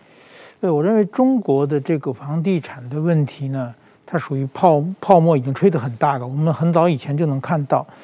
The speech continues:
它这种出现危机呢，其实是个必然的现象。那中国的很大的问题是什么呢？就是中国就是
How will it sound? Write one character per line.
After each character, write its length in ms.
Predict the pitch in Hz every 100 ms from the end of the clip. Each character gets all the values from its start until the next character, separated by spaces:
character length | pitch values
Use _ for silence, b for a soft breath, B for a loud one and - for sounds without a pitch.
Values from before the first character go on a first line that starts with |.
| B B B B
它 220 | - 247
这 220 | 247 262
种 280 | 180 123 123 - - 440 403 -
出 180 | 247
现 220 | 226 233 170
危 180 | 202
机 280 | 180 - 185
呢， 240 | 165 107 147 -
其 180 | - 226
实 200 | 190 202
是 120 | 165
个 80 | 196
必 260 | 180 - 208
然 180 | 110 131
的 40 |
现 280 | 127 156 123
象。 200 | 127 - _ - B B B
那 100 | 220
中 320 | - 294 339
国 180 | 226 160
的 320 | 160 131 127 - -
很 300 | - 156 151
大 160 | 226
的 100 | 247 190
问 180 | 190
题 160 | 139 139
是 80 | 143
什 120 | 127
么 120 | 131
呢？ 100 | 139
就 140 | 143 220
是 80 | 180
中 280 | 247 269
国 160 | 202 160
就 100 | 170
是 260 | 160 139